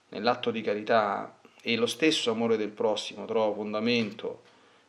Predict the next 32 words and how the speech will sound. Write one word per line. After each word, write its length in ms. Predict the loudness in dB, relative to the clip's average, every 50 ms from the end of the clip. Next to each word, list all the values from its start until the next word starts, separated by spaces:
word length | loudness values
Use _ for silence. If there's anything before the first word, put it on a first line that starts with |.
| _ _ _ _ _ _ _
e, 340 | -6 -4 -2 -2 -2 -4 -6 -10
mm, 540 | -8 -8 -8 -8 -10 -10 -12 -12 -14 -14 -16 -20 -20 -20 -20 -20 -20 _ _ _ _ _ _ _ _ _ _ _ _ _ _ _ _ _ _ _ _ _ _ _ _ _ _ _ _ _ -20 -20 _ _
mezzo 520 | -4 -2 2 4 4 2 2 0 -4 -4 -4
e 60 | -4
fine 680 | -4 -6 -4 0 0 0 0 0 0 0 -2 -2 -6 -16 -20 _ _ _ _ _ _ _ _ -20 -20 -20 _ _
nella 440 | -12 -8 -4 -2 0 2 2 2 2
carità 420 | 2 0 -6 0 4 4 6 6 6
verso 300 | 4 2 0 -4 -8 -8
Dio. 400 | -4 -2 0 0 0 -4 -6 -16 -20 _ _ _ _ _ _ _ _ -20 -20 -20 -20 -20 -20 -20 -20 -20 -20
Cioè 160 | -6 -4 -4
il 100 | -4 -4
prossimo 460 | 2 6 6 6 6 6 -2 -4 -2 -2
noi 120 | -2 0
non 160 | 0 0 2
lo 80 | 2 2
amiamo 580 | 2 4 2 4 4 2 2 0 -4 -6 -6 -10 -16 -20 -20 _ _ _ _ _ _
per 160 | -4 -4 -4
se 180 | -2 -6 -8 -8
stesso, 580 | -8 -6 -6 -6 -6 -4 -6 -6 -6 -8 -14 -16 _ _ _
anche 240 | -16 -14 -12 -12 -10
perché 200 | -10 -12 -12 -10
spesso 280 | -8 -6 -6 -6 -6
e 20 | -6
volentieri 440 | -4 -4 -4 -6 -4 -4 -4 -4 -4
il 60 | -2
prossimo 400 | -2 -2 -2 -2 -8 -10 -10 -8
non 220 | -6 -6 -4 -2
è 200 | -2 -2 -2 -4 -8
in 160 | -10 -10 -10
se 120 | -10 -12
stesso 360 | -12 -10 -10 -8 -6 -4 -4
amabile, 500 | -2 -2 -2 -6 -6 -10 -12 -12 -14 -14